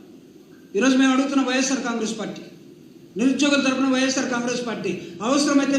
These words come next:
ఒక విద్యార్థి ఉద్యమాన్ని కూడా నిర్మిస్తాం. మాకు తెలుసు, చివరికి ఈ ప్రభుత్వంలో ఏంటంటే జరగబోయేది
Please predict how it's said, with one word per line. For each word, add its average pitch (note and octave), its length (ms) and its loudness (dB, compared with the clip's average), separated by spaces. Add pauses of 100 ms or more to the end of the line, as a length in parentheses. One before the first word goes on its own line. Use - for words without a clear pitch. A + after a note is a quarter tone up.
(100)
ఒక A#3+ 200 -2
విద్యార్థి C4+ 360 0 (100)
ఉద్యమాన్ని B3+ 440 0
కూడా A#3 160 -2
నిర్మిస్తాం. F#3+ 400 -8 (1400)
మాకు A3+ 220 0
తెలుసు, D4 220 2 (140)
చివరికి C#4+ 360 0
ఈ - 100 -2
ప్రభుత్వంలో C4+ 480 0
ఏంటంటే B3+ 340 -2 (920)
జరగబోయేది B3+ 760 2